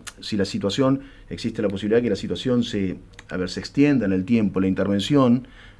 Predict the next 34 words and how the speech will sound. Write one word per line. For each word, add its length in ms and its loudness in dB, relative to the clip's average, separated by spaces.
nunca 320 0
es 100 -4
una 100 -2
intervención 480 0
inmediata. 800 0
Cuando, 640 2
cuando 220 0
la 80 0
intervención 460 0
se 100 -6
resuelve 800 0
muy 320 2
rápidamente, 920 2
es 120 -4
suerte. 440 0
Esa 180 -4
es 60 -4
la 60 -4
verdad. 260 -8
Eh, 380 -10
hay 220 -2
muchas 360 0
veces 240 -2
que 100 -4
pasa, 280 -2
sí, 180 -2
muchas 360 2
veces 160 -2
que, 60 0
de 120 0
hecho, 180 -4
bueno, 220 -2
hace 160 -4
poquito, 580 -4